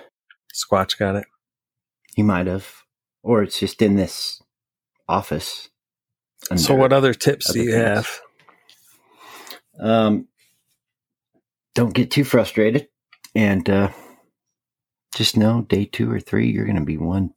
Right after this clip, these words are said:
Speaker 2: tired son of a bitch.
Speaker 1: Yeah, I'm usually tired. Well, I go to bed earlier.
Speaker 2: I don't
Speaker 1: So
Speaker 2: mean like that. I mean, like, tired.
Speaker 1: I don't know.
Speaker 2: It's a lot of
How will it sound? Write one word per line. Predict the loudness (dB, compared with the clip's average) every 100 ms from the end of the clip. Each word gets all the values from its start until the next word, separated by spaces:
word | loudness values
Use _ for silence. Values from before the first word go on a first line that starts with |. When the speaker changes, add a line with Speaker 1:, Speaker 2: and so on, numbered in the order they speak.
| -6
Speaker 2:
tired | -2 -2 -4 -8
son | -10 -4 -2
of | -2
a | -4
bitch. | -6 -10 _ -20 -20 _ _ 0
Speaker 1:
Yeah, | 2 4
I'm | 2 2
usually | 2 2 0
tired. | 0 2 4 4 2 -2 -6
Well, | 0 2
I | 2
go | 2
to | 0
bed | 0 0
earlier. | 0 -2 -2 -2 -6 -14 _ _ _ _ -20 _ _
Speaker 2:
I | -10 -6 -2 0
don't |
Speaker 1:
So | 0 2
Speaker 2:
mean | 2
like | 2 2 0
that. | -2 -2 -6 _ -20 _ -10
I | -6
mean, | -4 -4
like, | -6 -8 -10 _ _ _ _ _ _ _ _ _ _ _ _ _ _
tired. | -8 -6 -8 -10 -12
Speaker 1:
I | -16 -20 _ _ _ -20 -20 -8 -4
don't | -2
know. | -2 -2 _ _ _ _ _ _ _ _ _ _ _ _ -20 -20 -6
Speaker 2:
It's | 0
a |
lot | 2 4
of | 2